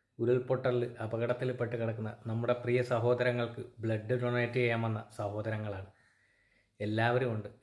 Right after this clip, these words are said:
എല്ലാ മതസ്ഥരും ഉണ്ട്. മനസ്സിലായില്ലേ? ഇതാണ് കേരളം, ഇതാണ് കേരളത്തിൻ്റെ പാരമ്പര്യം.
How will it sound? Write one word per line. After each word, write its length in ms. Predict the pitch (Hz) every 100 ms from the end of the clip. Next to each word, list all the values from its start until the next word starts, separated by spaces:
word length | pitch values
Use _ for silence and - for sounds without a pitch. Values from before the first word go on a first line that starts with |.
| 104
എല്ലാ 160 | 104 107
മതസ്ഥരും 480 | 107 107 - 113 113
ഉണ്ട്. 140 | 98 98 - _ _
മനസ്സിലായില്ലേ? 520 | 107 104 104 101 98 - _ _ _ _
ഇതാണ് 320 | 104 104 107 110
കേരളം, 400 | 104 104 101 92 - _ _ _ _ _ _ _
ഇതാണ് 220 | 104 107 110 113
കേരളത്തിൻ്റെ 520 | 110 117 113 117 113 113
പാരമ്പര്യം. 560 | 104 104 107 104 -